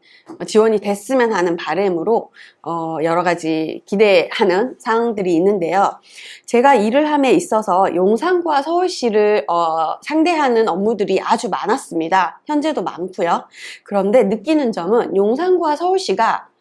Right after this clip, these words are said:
어, 각각 이원화되어 있다는, 어, 느낌을 많이 받고 실질적으로 업무에도, 어, 진-, 그렇게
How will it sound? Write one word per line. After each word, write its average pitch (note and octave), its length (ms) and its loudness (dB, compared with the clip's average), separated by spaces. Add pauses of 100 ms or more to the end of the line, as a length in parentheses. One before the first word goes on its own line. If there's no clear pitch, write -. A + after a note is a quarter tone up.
(240)
어, F3+ 180 -8
각각 G#3+ 460 -2
이원화되어 C4+ 800 4
있다는, F3+ 760 0
어, D#3+ 460 -2
느낌을 G3+ 420 -2
많이 F3 240 -2
받고 G#3+ 380 0
실질적으로 C4+ 640 -6
업무에도, E3 680 0 (260)
어, D3 180 -4 (140)
진-, G3+ 260 -6 (140)
그렇게 - 460 -6